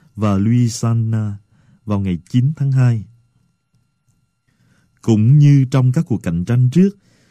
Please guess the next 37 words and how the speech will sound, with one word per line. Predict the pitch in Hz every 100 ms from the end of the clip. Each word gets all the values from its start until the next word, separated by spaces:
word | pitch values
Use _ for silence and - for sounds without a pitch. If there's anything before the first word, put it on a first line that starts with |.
| _
sự | - - 110 101
phấn | 151 165
khích | 233 226
và | 107
kỳ | 113 98
vọng | 98 87
của | 92 113
cử | 117 123
tri | 156 147
rất | 180 -
lớn | 139 156 226 _ _ _ _ _ -
và | 98 92
kết | - 160 -
quả | 95 82
cũng | 120 95 120
đạt | 87 -
mức | 143 151
kỷ | -
lục. | 107 95 - _ _ _ _ _ _ _ _ _ -
Ở | 135
Nebraska, | 147 127 139 131 - 139 135 127 - _ _ -
các | 190 156
nhà | 113
tổ | - 110
chức | 185 185 -
của | 110
hai | 135 147
điểm | 135 -
họp | 117 92 -
kín, | 120 127 175 - _ _ _ _ 107
do | 113
áp | 107 151
lực | 127 90
từ | 107 95
phía | - 131
công | 131 120 120
chúng | 120 127